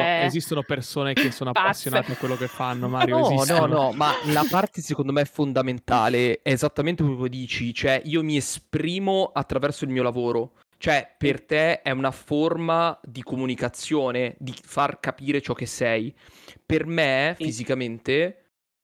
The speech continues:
Speaker 3: non è quello il lavoro. Cioè, io continuo a pensare che, mm, per N motivi, quando una persona ti chiede: "Ciao, come stai?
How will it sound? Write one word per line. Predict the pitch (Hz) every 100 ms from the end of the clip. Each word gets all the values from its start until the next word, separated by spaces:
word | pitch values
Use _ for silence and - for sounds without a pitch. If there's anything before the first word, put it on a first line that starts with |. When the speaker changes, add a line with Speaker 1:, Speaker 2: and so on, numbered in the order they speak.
| _
Speaker 3:
non | 151 139
è | 165
quello | - 165 139
il | 120
lavoro. | 120 120 120 120 - _ _ _ _ _ _ _
Cioè, | - 135 131 - _ -
io | 156 170
continuo | 156 143 131
a |
pensare | 135 135 - 131 135 139 139
che, | - 123 123 113 - _ -
mm, | 139 131
per | 113 135 160
N | 160
motivi, | 143 139 127 113 120 120 - _
quando | - 131 139
una | 139
persona | 135 139 - 143
ti | 131
chiede: | 123 131 120 120 120
"Ciao, | 120 147 139
come | 131 131
stai? | - 131 117 120